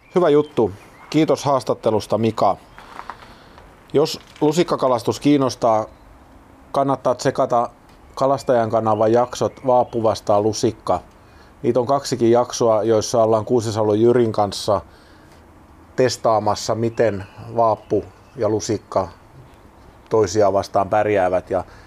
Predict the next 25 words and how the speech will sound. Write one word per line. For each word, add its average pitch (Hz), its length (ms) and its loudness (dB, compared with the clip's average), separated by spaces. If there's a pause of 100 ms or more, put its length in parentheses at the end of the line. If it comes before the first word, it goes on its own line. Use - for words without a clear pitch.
(560)
siinä 127 280 0
näkee 127 300 0
hyvin 117 300 2
sen, 110 220 -2
miten 101 400 -2 (420)
päivässä, 127 640 0
päivän 143 320 2
aikana 123 360 0
erilainen 117 420 2
olosuhde 110 480 2
tai 104 160 -2
se 117 100 -2
olosuhteen 110 640 0
muutos 107 480 -2 (320)
johtaa 113 400 0
siihen, 101 380 -2
että 95 320 -4 (1600)
aamulla 127 380 2
lusikka, 123 520 0 (440)
lusikka 165 480 0
on 127 80 -2
parempi 127 400 2
ja 120 100 6
iltapäivällä 110 720 0
sitten 104 400 -4